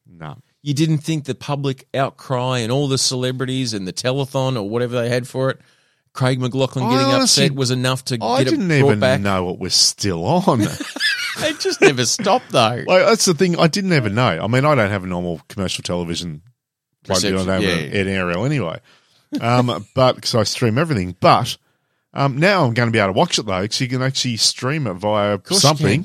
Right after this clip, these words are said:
Speaker 2: Bang.
Speaker 1: But I'm not going to.
Speaker 2: All twenty year, eight years of
Speaker 1: I,
Speaker 2: fucking neighbours.
Speaker 1: I mean, for all I know, Bouncer the dog probably isn't even on there anymore. And that's all I'm worried about.
Speaker 2: <laughs> Toady.
Speaker 1: Yeah. Harold.
Speaker 2: Harold.
Speaker 1: Yep.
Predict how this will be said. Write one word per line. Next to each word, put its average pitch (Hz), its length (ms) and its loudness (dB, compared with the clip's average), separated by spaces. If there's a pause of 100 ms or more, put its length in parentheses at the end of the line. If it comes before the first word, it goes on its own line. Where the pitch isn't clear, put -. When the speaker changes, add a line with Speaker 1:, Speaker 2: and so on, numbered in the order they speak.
Speaker 2:
Bang. 143 340 -4 (680)
Speaker 1:
But 143 220 -6 (100)
I'm 123 120 2
not 151 160 4
going 135 260 6
to. 92 360 0
Speaker 2:
All 135 200 0
twenty 139 300 -6
year, 127 520 -2
eight 127 160 -2
years 131 340 2
of 123 540 -4
Speaker 1:
I, 160 300 4
Speaker 2:
fucking 139 600 -6
neighbours. 139 560 0
Speaker 1:
I 147 40 -2
mean, 139 180 4
for 131 220 -2
all 160 260 0
I 120 120 4
know, 110 640 -2
Bouncer 135 480 0
the 120 100 0
dog 113 260 2
probably 101 240 -2
isn't 95 140 -2
even 95 160 -2
on 92 100 -2
there 90 140 -2
anymore. 85 320 -4 (300)
And 160 160 4
that's 170 180 4
all 170 200 10
I'm 139 100 6
worried 131 280 6
about. 92 180 0
Speaker 2:
<laughs> - 20 -2
Toady. 127 380 0 (200)
Speaker 1:
Yeah. 113 120 -2 (360)
Harold. 135 560 2 (280)
Speaker 2:
Harold. 392 440 4 (240)
Speaker 1:
Yep. 143 220 0